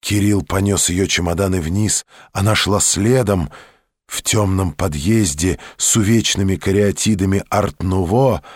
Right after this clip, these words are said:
двигалась с фонарями военная агентура. На Кузнецком стояли под парами три больших автомобиля. Вьюга улеглась.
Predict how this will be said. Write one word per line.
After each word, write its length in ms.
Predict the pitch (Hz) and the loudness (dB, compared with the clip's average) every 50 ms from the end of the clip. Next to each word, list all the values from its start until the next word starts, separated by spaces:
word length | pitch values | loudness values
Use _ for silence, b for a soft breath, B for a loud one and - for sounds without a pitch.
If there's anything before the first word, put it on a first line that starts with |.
| B B B B B - | B B B B B -18
двигалась 840 | - 71 71 92 87 85 104 117 131 123 104 113 110 110 101 - | -16 -10 -6 -4 -2 2 2 2 2 2 2 0 0 2 0 0
с 140 | - - - | 0 -2 -2
фонарями 640 | - - 104 95 98 98 95 104 110 110 104 101 101 | -2 -2 -2 0 0 0 2 2 2 2 2 2 0
военная 720 | 76 87 98 90 85 101 95 92 87 87 87 87 85 - - - | 0 0 -2 -2 0 -2 0 0 0 -2 -2 -2 -4 -6 -6 -6
агентура. 840 | 85 80 65 78 85 82 76 - - 80 80 76 67 65 65 62 - b b b b b b b b b b _ _ _ _ _ _ | -6 -6 -4 -4 -4 -4 -4 -4 -4 -2 -2 -2 -2 -2 -4 -6 -8 b b b b b b b b b b _ _ _ _ _ _
На 120 | - 85 90 | -8 -8 -6
Кузнецком 680 | - - 87 73 76 90 101 101 87 - - - 90 87 | -4 -4 -2 -2 0 0 0 0 0 -2 -4 -4 -4 -4
стояли 460 | 82 - - 90 92 95 95 95 90 | -4 -4 -2 -2 0 0 0 0 0
под 200 | - - 87 - | -2 -4 -8 -6
парами 400 | - - 87 87 98 95 90 87 | -4 -2 0 0 0 0 0 -2
три 200 | 76 - 87 95 | -2 -2 -2 -2
больших 420 | 87 78 87 85 - - 82 - - | 0 0 -2 -2 -2 -4 -4 -6 -6
автомобиля. 840 | 80 - - 82 80 82 80 73 76 107 123 131 123 127 123 117 - b b b b b b b b b _ _ _ _ _ _ _ _ _ - | -8 -8 -6 -6 -4 -4 -4 -2 2 2 4 4 4 2 0 -2 -4 b b b b b b b b b _ _ _ _ _ _ _ _ _ -10
Вьюга 640 | 69 67 65 64 73 80 80 73 67 71 78 - - - | -8 -8 -4 -2 -2 0 0 -2 -2 -4 -4 -6 -6 -8
улеглась. 920 | - 76 73 69 69 65 64 69 65 73 90 110 117 113 - - - - | -6 -6 -4 -4 -4 -4 -4 -4 -2 -2 0 0 0 0 0 -4 -6 -8